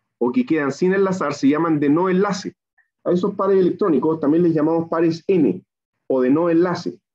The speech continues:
Pares electrónicos de no enlace. N minúscula. Mientras que los de enlace son los que forman los enlaces simples, dobles y triples, o sea, los enlaces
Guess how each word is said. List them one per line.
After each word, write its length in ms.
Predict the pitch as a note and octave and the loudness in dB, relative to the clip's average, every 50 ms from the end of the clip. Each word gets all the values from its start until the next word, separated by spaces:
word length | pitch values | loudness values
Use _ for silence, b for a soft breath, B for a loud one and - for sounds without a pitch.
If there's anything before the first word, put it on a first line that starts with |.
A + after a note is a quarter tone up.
| _ _ _ _ _ _ _ _ _ _ _ _ _ _ _ _ | _ _ _ _ _ _ _ _ _ _ _ _ _ _ _ _
Pares 300 | - D#3+ E3 E3 E3 E3 | -4 -2 -2 0 0 0
electrónicos 640 | D3 C#3 C3+ - E3 D#3+ D#3+ E3 D#3 D#3 D3+ B2+ | -2 -2 -2 -2 -2 -2 0 0 0 0 -2 0
de 80 | C3 B2 | 2 2
no 320 | C3+ D3+ E3 E3 E3+ E3+ - | 2 2 2 0 0 -2 -2
enlace. 520 | D3+ D3 E3 F3+ D#3 D#3 - - E3 - _ _ _ _ _ _ _ _ _ _ _ _ _ _ _ _ _ _ _ _ _ _ _ _ _ _ _ _ _ _ _ _ _ _ _ - | 0 0 0 0 -2 -4 -8 -10 -12 -12 _ _ _ _ _ _ _ _ _ _ _ _ _ _ _ _ _ _ _ _ _ _ _ _ _ _ _ _ _ _ _ _ _ _ _ -2
N 180 | D#3+ E3 E3 | 0 0 2
minúscula. 580 | D#3+ E3 F3+ F#3+ F#3 F#3+ - G#2+ - - - - _ _ _ _ _ _ _ _ _ _ _ _ _ _ _ _ _ _ _ _ _ _ _ _ _ _ _ _ _ _ _ _ _ | 2 2 2 0 0 0 0 -2 -2 -2 -6 -10 _ _ _ _ _ _ _ _ _ _ _ _ _ _ _ _ _ _ _ _ _ _ _ _ _ _ _ _ _ _ _ _ _
Mientras 280 | - C3+ C3 C#3+ C#3+ C#3+ | -2 -2 0 0 -2 -2
que 120 | - E3 | 0 0
los 220 | D#3+ D#3+ D#3 D3+ C#3+ | 0 2 0 0 0
de 60 | D3+ | 2
enlace 420 | D#3 F3+ G#3 G#3+ - - F#3+ G3 | 2 2 0 0 0 0 0 0
son 180 | F#3 F#3 F#3+ F3+ | 0 0 0 0
los 80 | F3 | 0
que 100 | - E3 | 0 -2
forman 300 | D3 - D#3+ E3 E3 D#3+ | -2 0 0 0 0 0
los 140 | D3 C#3 C3+ | 2 2 2
enlaces 340 | C#3 C#3+ D3+ D3 D3+ C#3 C#3 | 2 0 0 0 -2 -2 0
simples, 380 | - E3+ E3 D#3+ F3 E3+ C#3+ C3+ | 0 0 0 0 0 -2 0 0
dobles 320 | D3 C#3 C#3+ C#3+ C#3+ D#3 | 0 2 2 2 2 2
y 60 | F3 | 0
triples, 360 | F3 A3+ A3 E3+ A#2+ A2+ - | 0 0 0 0 0 -2 -2
o 60 | B2 A#2 | -4 -8
sea, 220 | - D3 D3 D3 | -4 -2 -2 0
los 180 | D3 C3+ C3+ B2+ | 0 0 0 2
enlaces 580 | A2+ A2 A#2+ C3 C3 - C#3+ C#3 C3+ C3+ - | 2 2 2 0 -2 -2 -2 -2 -2 -2 -6